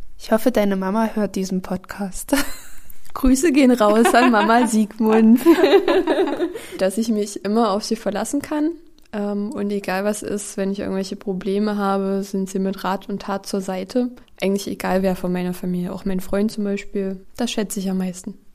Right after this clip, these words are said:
Speaker 2: Frage zwei. Hast du dich schon einmal gefreut, weil jemandem etwas Schlimmes passiert ist?
Speaker 1: Naja, ich, ich würd das jetzt verallgemeinern. Äh,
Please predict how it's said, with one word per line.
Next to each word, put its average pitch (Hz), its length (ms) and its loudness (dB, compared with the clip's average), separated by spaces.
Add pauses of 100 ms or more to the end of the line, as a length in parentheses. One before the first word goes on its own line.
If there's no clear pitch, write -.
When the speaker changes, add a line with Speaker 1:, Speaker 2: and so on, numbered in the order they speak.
(320)
Speaker 2:
Frage 285 360 2
zwei. 185 520 -2 (480)
Hast 262 340 -2
du 285 60 6
dich 254 240 2
schon 220 160 2
einmal 196 400 2
gefreut, 196 760 0
weil 202 180 6
jemandem 220 920 4
etwas 196 440 -6
Schlimmes 247 520 4
passiert 294 680 2
ist? - 600 -4 (240)
Speaker 1:
Naja, 208 340 4
ich, - 180 0
ich - 260 0
würd 196 140 2
das 285 120 4
jetzt - 200 2
verallgemeinern. 196 960 4 (180)
Äh, 185 480 -2